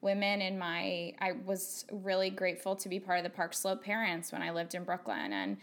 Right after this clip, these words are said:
I'd go to coffee dates and I'd go to these things, and I loved these women and I loved their kids, but sometimes I'd sit across from them and be like, "You know, I'm, I'm having suicidal thoughts today and we are not on the same page, and I know your kid's not sleeping, but I'm dealing with something that's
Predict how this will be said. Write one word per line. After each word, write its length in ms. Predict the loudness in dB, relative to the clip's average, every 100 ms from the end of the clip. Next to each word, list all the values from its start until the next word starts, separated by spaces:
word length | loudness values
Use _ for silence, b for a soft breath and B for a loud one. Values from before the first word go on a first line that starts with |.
| B B -2
I'd 180 | 0 2
go 120 | 2
to 60 |
coffee 460 | 2 2 2 2 0
dates 380 | 0 0 0 -2
and 100 | -2
I'd 180 | 0 2
go 120 | 2
to 100 | 2
these 240 | 2 0
things, 340 | 0 -2 -2 -2
and 80 | 0
I 120 | 2
loved 380 | 2 2 2 -2
these 260 | -2 0
women 380 | -2 0 0 0
and 100 | -2
I 100 | -2
loved 280 | 0 0 2
their 160 | 0 0
kids, 500 | 0 2 2 0 -2
but 140 | -2
sometimes 460 | 0 -2 -2 -2 -2
I'd 140 | -2 0
sit 140 | -2
across 380 | -2 0 0 0
from 180 | 0 0
them 200 | 0 0
and 100 | 2
be 140 | 2
like, 340 | 2 2 0 B B B B B
"You 120 | 0 4
know, 80 | 6
I'm, 220 | 6 2 0
I'm 240 | 2 2
having 300 | 2 2 4
suicidal 580 | 2 2 0 2 2 2
thoughts 400 | 2 2 2 -2 0
today 220 | 2 2
and 100 | 2
we 120 | 2
are 120 | 0
not 300 | 0 0 2
on 160 | 2 0
the 60 |
same 320 | 0 0 0 0
page, 440 | 0 2 2 0
and 120 | 0
I 80 | 2
know 180 | 2 2
your 160 | 2
kid's 300 | 0 -2 0
not 220 | 2 0 0
sleeping, 480 | 0 0 0 0
but 120 | 2 4
I'm 240 | 4 4
dealing 320 | 4 2 2
with 120 | 0 0
something 340 | 0 -2 0
that's 380 | 0 0 -2